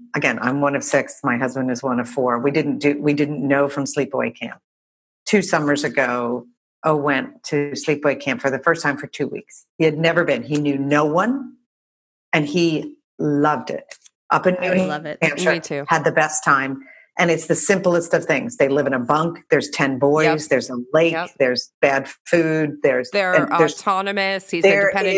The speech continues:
Speaker 3: He
Speaker 1: is no
Speaker 3: decides when he
Speaker 1: electronics.
Speaker 3: showers. Yep.
Speaker 1: He, he takes such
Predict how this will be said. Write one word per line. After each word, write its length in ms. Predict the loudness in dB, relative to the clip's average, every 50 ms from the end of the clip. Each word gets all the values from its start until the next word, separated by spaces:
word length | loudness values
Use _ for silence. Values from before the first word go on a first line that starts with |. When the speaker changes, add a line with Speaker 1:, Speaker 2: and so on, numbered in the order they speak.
| 2 0
Speaker 3:
He 40 | 0
Speaker 1:
is 100 | -2 -2
no 80 | 0
Speaker 3:
decides 560 | 2 4 4 4 4 4 4 4 2 2 2 2
when 80 | 2 2
he 20 |
Speaker 1:
electronics. 560 | 2 2 0 -2 -2 0 2 2 2 2 2 0
Speaker 3:
showers. 480 | 0 0 0 0 -4 -6 -10 -14 -18 -14 -8
Yep. 400 | -4 -2 -2 -2 -2 -4 -6 _ _ _
Speaker 1:
He, 420 | -2 2 4 4 4 2 0 -2 -4 -4
he 200 | 0 2 2 2
takes 340 | 4 2 0 0 -2 -2 0
such 140 | 0 0